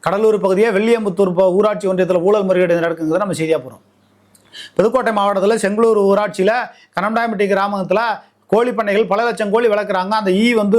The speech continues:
பக்கத்து கிராமத்துக்கு பக்கத்துல தான் கிராமம் அங்க போகுது. அதிகமாக நிலத்தடி நீரை உறிஞ்சிக் கொள்கிறார்கள். அதுபோல மலையடிப்பட்டுல இருக்கக்கூடிய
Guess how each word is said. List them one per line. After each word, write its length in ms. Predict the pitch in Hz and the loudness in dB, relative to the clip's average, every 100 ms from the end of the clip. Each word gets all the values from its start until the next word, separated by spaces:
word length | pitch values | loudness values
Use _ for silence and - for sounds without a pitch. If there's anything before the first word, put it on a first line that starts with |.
| 226 | 0
பக்கத்து 400 | 175 - 220 190 | -4 -4 -4 -2
கிராமத்துக்கு 520 | 175 196 190 170 139 | -2 -2 -4 -8 -6
பக்கத்துல 300 | 165 202 214 220 | -4 -2 0 0
தான் 120 | 190 | -2
கிராமம் 220 | 180 180 | -2 -2
அங்க 120 | 156 156 | -2 0
போகுது. 260 | 147 131 - _ _ _ _ | 0 0 -8 _ _ _ _
அதிகமாக 480 | - 214 247 240 220 | -2 0 0 0 -2
நிலத்தடி 420 | 202 220 247 190 | -2 -2 -2 -4
நீரை 260 | 196 214 233 | 0 0 2
உறிஞ்சிக் 380 | 202 226 247 247 | 2 0 0 0
கொள்கிறார்கள். 460 | 185 151 151 127 127 _ _ _ _ _ _ _ _ _ | 0 2 -2 -4 -16 _ _ _ _ _ _ _ _ _
அதுபோல 260 | 196 226 240 | -2 0 0
மலையடிப்பட்டுல 600 | 208 247 254 214 202 214 | 0 0 -2 -4 -2 0
இருக்கக்கூடிய 320 | 208 208 196 | 2 2 2